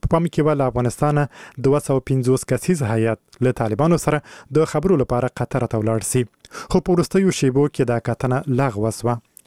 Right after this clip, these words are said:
جمهوري ریاست اوس د هیلې سترګې د سولې مشورتي لویې جرګې ته نیولې چې د غویي ثور پر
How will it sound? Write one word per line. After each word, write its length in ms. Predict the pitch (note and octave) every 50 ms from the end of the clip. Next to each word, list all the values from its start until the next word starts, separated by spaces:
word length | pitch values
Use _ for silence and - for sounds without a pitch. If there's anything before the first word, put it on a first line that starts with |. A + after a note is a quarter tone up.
| _ A#2 B2
جمهوري 340 | B2+ A#2+ G#2 A2 B2 B2 A#2
ریاست 440 | A#2 A2+ - - D#3 E3 E3 - -
اوس 540 | - - - - - - D#3+ F3 F3 - - D3
د 20 | C#3 C#3+ C3 B2+
هیلې 180 | E3+ D#3+ D#3+ D#3 -
سترګې 380 | - - D#3 D#3+ C#3 D3+ D3+ D3 - - - - - C3+
د 120 | C#3+ D3+ -
سولې 340 | - - F#3 F3+ F#3 F#3 E3+ C#3+
مشورتي 500 | C3 - B2+ A#2+ A2+ A#2 - - D3+ B2+
لویې 220 | A#2+ B2 A#2+ A#2 G2+
جرګې 280 | A#2 A2 G#2 - F3 F3+ - -
ته 20 | A#2
نیولې 300 | A#2 A2 G#2 A2+ G#2+ A2+ - -
چې 80 | - A#2+ A2+ G2+ - _ _ - A2 C3
د 100 | C3 A#2+ A#2
غویي 340 | A#2 B2 C#3 D3 C#3+ C3 - -
ثور 280 | - C3+ C3 C#3+ C#3+ - - - - - -
پر 200 | - C3 C3+ -